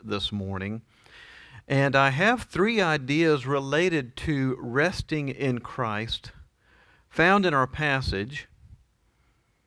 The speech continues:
And the first is that rest is our great need. This is our great need, this rest that we are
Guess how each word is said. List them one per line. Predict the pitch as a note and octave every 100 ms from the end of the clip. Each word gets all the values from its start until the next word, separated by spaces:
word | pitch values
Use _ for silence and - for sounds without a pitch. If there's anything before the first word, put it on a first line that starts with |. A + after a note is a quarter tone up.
| _ _ _ _ _ _ _ _ - -
And | B2 B2 B2
the | A#2
first | - G#3+ B3 G3 - - _
is | C3+ B2+ A2+
that | A#2+ A2+ - - _ _ _ _ _ _ _ _ -
rest | A2+ D3 D3 -
is | B2
our | A#2 A2+
great | A2+ A2+ A2
need. | G#2+ A2 F#2+ F2 F#2 - _ _ _ _ _ _ _ _ _ _
This | A2 D#3 A3+ - - - _ _
is | C3+ C3+
our | B2
great | G#2 B2+ C3
need, | B2 C3 A2
this | F#2 G2+
rest | G#2 G#2 B2 A2+ G#2 - - _ A2
that | A2 A#2
we | A#2
are | G#2+ G#2+